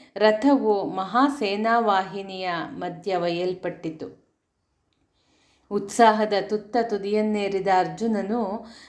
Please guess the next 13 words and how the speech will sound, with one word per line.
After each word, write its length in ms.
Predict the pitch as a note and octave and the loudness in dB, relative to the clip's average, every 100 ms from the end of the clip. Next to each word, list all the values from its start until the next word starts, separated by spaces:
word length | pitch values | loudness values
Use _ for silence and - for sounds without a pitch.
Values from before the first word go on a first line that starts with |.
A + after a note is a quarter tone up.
| - | 2
ಅಲ್ಲಿ 600 | B3+ D4+ D4+ C#4 C4+ G#3+ | 6 6 6 4 2 0
ಯುದ್ಧಾಪೇಕ್ಷಿಗಳಾಗಿ 1300 | A#3 A#3 C#4+ D#4 D4+ A3+ A3+ - A3 G#3+ G3+ F#3+ F#3+ | -4 0 2 4 4 0 0 -4 -2 2 2 2 -2
ಬಂದ 340 | F#3 F#3 F#3 F3+ F3 | -4 -4 -2 0 2
ಮಹಾರಾಜರನ್ನು, 1040 | F3 E3+ A3 D#4 D4 A3 G3+ F#3+ F3+ F3+ F3 | 0 -2 0 2 2 2 0 -2 -4 -6 -8
ಪಿತಾಮಹ, 920 | - G3+ - C4 C4+ A#3 F#3 F#3 E3+ | -8 -6 2 4 4 0 -4 -4 -4
ಭೀಷ್ಮ, 480 | F#3+ C4 C#4 - G3+ F#3 F3+ - - - A3 | 0 2 2 -2 -4 -4 -4 -14 -20 -16 2
ಗುರುಗಳಾದ 640 | C#4 F4 E4+ D4+ B3+ A3+ A3+ | 4 6 4 4 4 2 -2
ದ್ರೋಣರನ್ನು, 1000 | G#3+ G#3 B3 D4+ D4+ A#3 G#3+ G3+ G3+ - _ _ _ | -2 0 2 4 2 0 -4 -8 -12 -18 _ _ _
ಕೃಪಾ, 540 | C#4 C#4 C#4+ C#4 C4 | 0 2 4 4 4
ಅಶ್ವತ್ಥಾಮ 680 | G#3+ - B3 A#3+ A#3+ G#3+ G#3 G3 G3 - - | 0 -4 -6 -4 -2 -2 -2 -4 -4 -8 -8
ತನ್ನ 180 | G#3+ G3+ | -4 -2
ಬಂಧುಗಳನ್ನು 840 | F#3+ F#3+ A3+ C#4+ B3 G3 F#3 F3+ | 0 2 4 4 4 2 -4 -8
ಕಂಡನು. 720 | - G3+ E3 D#3 D#3 - _ | -8 -8 -6 -6 -8 -12 _